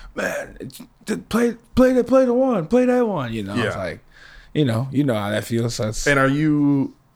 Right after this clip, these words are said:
Speaker 2: involved, like, in the writing process with the
Speaker 1: Yeah,
Speaker 2: band?
Speaker 1: very much so. Uh, we, we all write. Um, basically, it's this kind of thing where I write my parts, Gus writes his parts, or if we have, like,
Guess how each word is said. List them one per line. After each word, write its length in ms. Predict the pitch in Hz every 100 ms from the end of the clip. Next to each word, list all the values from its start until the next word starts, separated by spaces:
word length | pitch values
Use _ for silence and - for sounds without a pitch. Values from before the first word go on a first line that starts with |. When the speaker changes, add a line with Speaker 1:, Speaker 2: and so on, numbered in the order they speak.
| _ -
Speaker 2:
involved, 540 | 131 120 117 123 120
like, 160 | 120 -
in 80 | 110
the 80 |
writing 260 | 107 110 123
process 440 | - 131 - 143
with 100 | 143
the 60 | 143
Speaker 1:
Yeah, 180 | 240 -
Speaker 2:
band? 120 | 117
Speaker 1:
very 180 | 160 180
much 180 | 151 156
so. 240 | - 117 135
Uh, 260 | 139 240 123
we, 180 | 156 190
we 180 | 175
all 180 | 175 143
write. 320 | 131 131 151 - _ -
Um, 920 | 139 131 120 110 90 58 90 123 - _ 175
basically, 400 | 143 - 151 143
it's 100 | 131
this 100 | 123
kind 220 | 147 131
of 60 | 127
thing 220 | 131 131
where 320 | 127 123 113 - - _ - _ _ -
I 140 | 117 120
write 240 | 120 123
my 160 | 123 123
parts, 460 | 120 131 127 123 -
Gus 260 | 123 107
writes 220 | 110 107
his 160 | 131 123
parts, 400 | - 127 120 -
or 100 | 117
if 100 | 110
we 120 | 120
have, 260 | 120 117 113
like, 400 | 117 117 -